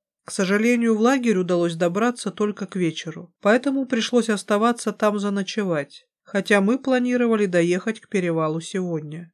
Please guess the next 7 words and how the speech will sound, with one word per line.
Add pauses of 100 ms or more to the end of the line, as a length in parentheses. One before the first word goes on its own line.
(360)
За
трое
суток
степь
нас
порядком
измотала.